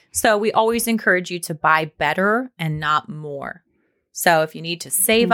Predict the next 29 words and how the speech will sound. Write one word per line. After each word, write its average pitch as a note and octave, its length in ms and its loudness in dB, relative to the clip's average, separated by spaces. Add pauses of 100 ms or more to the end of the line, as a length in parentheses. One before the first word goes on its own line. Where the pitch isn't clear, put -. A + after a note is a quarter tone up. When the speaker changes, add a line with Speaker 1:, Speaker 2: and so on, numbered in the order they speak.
(120)
Speaker 1:
up, G#3+ 140 -2
make E3+ 160 -4
sure - 200 -4
you A3+ 140 -2
use G#3 220 -2
that - 240 2
coupon F#3+ 400 -4
code F#3 320 -2
Homemaker D#3+ 420 -10
Chic - 280 -10
twenty. G#3 600 0 (500)
Um, D#3 600 2 (360)
this F3+ 200 0
is G3+ 80 2
an G#3+ 80 2
opportunity G#3 560 -2
to - 120 -10
do G3 180 -8
that, - 260 0
to E3+ 80 -6
be E3+ 160 -4
prepared F#3 480 -2
with E3+ 160 -14
what D#3+ 100 -8
you E3 140 -8
need E3+ 220 -6
to - 100 -10
sleep F#3+ 480 0
well, F#3 420 2